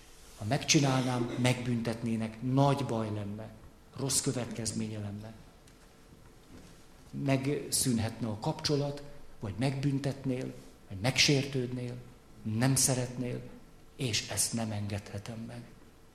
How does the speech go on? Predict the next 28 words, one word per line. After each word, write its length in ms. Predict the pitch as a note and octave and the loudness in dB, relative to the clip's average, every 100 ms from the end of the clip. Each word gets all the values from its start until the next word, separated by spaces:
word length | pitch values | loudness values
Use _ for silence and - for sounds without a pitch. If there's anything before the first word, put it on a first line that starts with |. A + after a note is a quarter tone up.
| - - - - - | -20 -20 -20 -20 -10
Ez 220 | A#2 G#2+ | -4 0
rettenetes 720 | A2 C3 - C3 A2+ A2 G#2 A#2 | 4 2 2 -4 -4 -4 -6 -4
lenne 260 | G#2 G#2 | -6 -6
nekem. 460 | G2+ G2+ - A2 A2+ - - - - - - - - - | -8 -8 -10 -12 -12 -16 -20 -20 -20 -20 -20 -20 -20 -20
Ezt 280 | - G2+ - | -6 -4 -4
nem 140 | G2+ G2 | -4 -2
szabad. 340 | A2 A2+ A#2+ - - - - - - - - - - - - - - - - - - - | -2 -4 -10 -16 -20 -20 -20 -20 -18 -16 -16 -18 -20 -20 -20 -20 -20 -20 -18 -14 -14 -6
De 80 | A2 | 0
látjátok, 540 | B2+ C3 - A#2 B2 | 2 2 0 -6 -6
itt 180 | B2+ - | -8 -4
a 40 | |
nem 300 | A2 A#2 B2+ | -2 2 2
szabad, 600 | C3 - C#3 C3+ D#3+ E3 - - - - - | 2 2 2 2 0 -2 -8 -14 -16 -18 -8
nem 260 | G#2+ C#3+ E3+ | 2 4 4
abból 420 | C#3+ B2+ C3 A#2 | 2 0 0 2
jön, 240 | A#2+ B2+ | 0 0
hogy 180 | A#2 A2+ | -2 -2
valakinek 480 | B2+ B2 - A#2+ A#2 | -2 -2 -2 -4 -2
van 140 | B2 | -2
egy 140 | A#2+ G#2+ | -2 -2
belső 520 | A#2 A#2+ A2 A#2 G#2 | 0 2 2 0 0
meggyőződése, 1080 | A2+ A2+ C3 C3 C#3 C#3 D3+ C#3+ D#3+ D#3+ - | -2 -2 -2 0 0 0 0 0 0 -2 4
hogy 200 | D3+ B2+ | 6 8
ez 80 | A2+ | 6
szabad, 400 | - C3 D3 C#3 | 10 10 10 8
azt 220 | B2+ - | 6 4
meg 200 | B2+ C3 | 4 4
nem. 320 | B2 G2 | 4 2